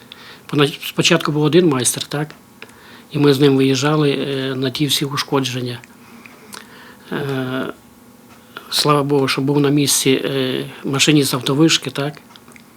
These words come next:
е, і приходилося ремонтувати. Ну, як ремонтувати? Ремонтували, е, як кажуть, зв'язували на вузли, е, лиш би забезпечити електроживлення споживачів. З надією, що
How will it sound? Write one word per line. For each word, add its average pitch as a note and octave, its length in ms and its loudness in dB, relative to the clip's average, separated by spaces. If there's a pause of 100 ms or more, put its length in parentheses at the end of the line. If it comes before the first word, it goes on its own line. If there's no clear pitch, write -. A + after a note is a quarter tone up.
(800)
е, C#3 400 -4
і G3 640 0 (480)
приходилося D#3 880 0
ремонтувати. D3+ 680 0
Ну, F#3+ 180 4
як F3 360 0
ремонтувати? B2+ 680 -4
Ремонтували, E3+ 580 -2
е, D#3 280 -2
як D3+ 100 -2
кажуть, D#3+ 280 2
зв'язували D#3 520 2
на D3+ 100 4
вузли, E3 420 4 (760)
е, D3 280 0 (440)
лиш E3+ 160 6
би E3 180 4
забезпечити D3+ 880 0
електроживлення C#3+ 800 2
споживачів. C3 680 -2 (1040)
З - 80 -6
надією, C#3+ 460 4
що C3+ 340 -2